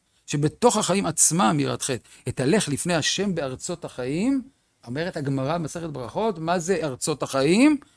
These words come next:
זה מקום שווקים. איפה, מה אני עושה במקום שווקים? אני הולך לפני השם. איך אתה הולך לפני השם? כי אני נמצא בעולם של קודש, עולם של ערכ-, יום ערכי, בעולם של שליחות רוחנית, בעולם שהעולם שלי הוא עולם שמחפש אידיאלים,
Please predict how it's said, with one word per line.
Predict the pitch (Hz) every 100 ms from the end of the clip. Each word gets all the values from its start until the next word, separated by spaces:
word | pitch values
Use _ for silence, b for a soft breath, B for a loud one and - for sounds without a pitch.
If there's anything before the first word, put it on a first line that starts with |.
| b
זה | - 113
מקום | 185 160 151
שווקים. | 139 131 127 - 107 - _ _
איפה, | 165 170 175
מה | 190
אני | 196
עושה | 175 185
במקום | 180 170 185
שווקים? | 165 170 190 226 240 - _ _ _
אני | 117 123
הולך | 123 135
לפני | 147 - 123
השם. | 120 120 104 _ _ -
איך | 196 233
אתה | 247
הולך | 254 247
לפני | 240
השם? | 240 - 262 156 b b
כי | -
אני | 190 202
נמצא | 202 - 170
בעולם | 180 170 160
של | 180
קודש, | - 214 175 151
עולם | 156
של | 165 175
ערכ-, | 175 135 - 143 143
יום | 139 160 175
ערכי, | 170 139 - 208 - b b
בעולם | 156 185
של | 190
שליחות | - 175 156 190
רוחנית, | 180 170 170 202 196 B B
בעולם | 165 208
שהעולם | 196 185 202
שלי | 180 196
הוא | 185
עולם | 185
שמחפש | 202 185 - 170 196
אידיאלים, | 196 165 175 208 165